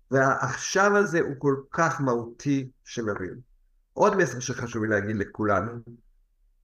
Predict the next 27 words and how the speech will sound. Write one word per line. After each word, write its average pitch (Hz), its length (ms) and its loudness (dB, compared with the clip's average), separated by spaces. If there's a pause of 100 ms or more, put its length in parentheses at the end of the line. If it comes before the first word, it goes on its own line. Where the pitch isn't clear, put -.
(560)
המוח 117 360 2
שלנו 127 360 0 (320)
רוצה 104 520 0 (100)
להחלים. 87 560 -4 (560)
המוח 110 480 2
שלנו 127 260 0
רוצה 101 340 -4
להחלים. 101 340 -2 (360)
אף - 340 -2
אדם 127 300 2
לא 120 80 4
רוצה 117 240 -2
להישאר 104 420 -2
בסבל. 90 480 -8 (720)
אז 95 140 -14
בואו 147 180 4
נהיה 151 180 2
בסובלנות 131 1000 0 (440)
לזה 117 280 2
שהוא 131 420 -4
יעזור 110 340 2
לנו 117 160 0
להחלים, 113 540 -2
ואם 117 220 2
אנחנו 123 240 0
בעשרה 101 540 0
אחוז, 123 400 -4